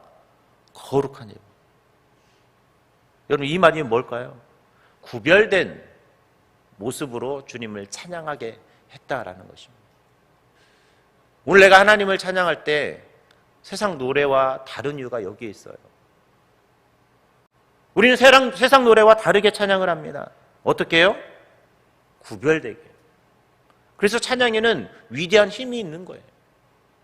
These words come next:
그런데 우리는 찬양을 부르든 세상 노래 부르든 우리의 마음이 다 똑같아요. 왜? 구별된 마음이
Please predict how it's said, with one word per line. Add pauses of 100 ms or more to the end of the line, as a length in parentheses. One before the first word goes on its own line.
(720)
그런데
우리는 (360)
찬양을
부르든 (220)
세상
노래
부르든 (440)
우리의
마음이
다
똑같아요. (2500)
왜? (140)
구별된
마음이